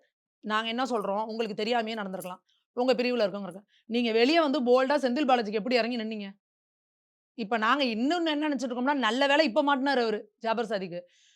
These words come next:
இன்னொரு மூணு மாசம் கழிச்சு மாட்டியிருந்தாருன்னு வச்சுக்கோங்க, எம் பி யா, எம் பி யா நிக்க வச்சு, ஜெயிக்க வச்சு, இலாக்கா இல்லாத அமைச்சரா உள்ள உட்கார்ந்துட்டு இருந்திருப்பாரு. நல்ல வேளை எந்த சாமி புண்ணியமோ, இப்ப மூணு மாசம் முன்னாடி மாட்டியிருக்காரு. இல்லாட்டி இப்ப அவருக்கு இருக்க பணபலத்துக்கு ஏதோ ஒரு சீட்டை வாங்கி கூட எம் பி யா நின்னு,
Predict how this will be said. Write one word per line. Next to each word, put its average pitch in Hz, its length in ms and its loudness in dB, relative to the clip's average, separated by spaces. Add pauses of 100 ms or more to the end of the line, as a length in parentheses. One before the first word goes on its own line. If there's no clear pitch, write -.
(160)
இன்னொரு 320 300 2
மூணு 302 200 0
மாசம் 302 240 2
கழிச்சு 262 200 -2
மாட்டியிருந்தாருன்னு 247 440 -2
வச்சுக்கோங்க, 220 340 -4 (560)
எம் 269 180 6
பி 339 100 4
யா, 302 100 6
எம் 277 100 0
பி 294 80 2
யா 294 40 8
நிக்க 262 200 2
வச்சு, 262 200 2
ஜெயிக்க 262 320 2
வச்சு, 240 300 2 (640)
இலாக்கா 330 340 6
இல்லாத 277 280 6
அமைச்சரா 262 220 2
உள்ள 269 220 6
உட்கார்ந்துட்டு 214 280 -2
இருந்திருப்பாரு. 180 360 -6 (880)
நல்ல 233 300 4
வேளை 285 200 4
எந்த 269 180 2
சாமி 254 220 0
புண்ணியமோ, 247 340 -2
இப்ப 247 160 2
மூணு 247 180 0
மாசம் 254 260 0
முன்னாடி 277 260 2
மாட்டியிருக்காரு. 202 480 -2 (400)
இல்லாட்டி 269 200 6
இப்ப 262 160 6
அவருக்கு 269 300 4
இருக்க 269 160 2
பணபலத்துக்கு 247 520 0
ஏதோ 247 260 2
ஒரு 240 180 0
சீட்டை 240 300 -4
வாங்கி 240 240 -4
கூட 240 160 0
எம் 226 140 -4
பி 254 100 -2
யா 226 80 0
நின்னு, 226 280 -4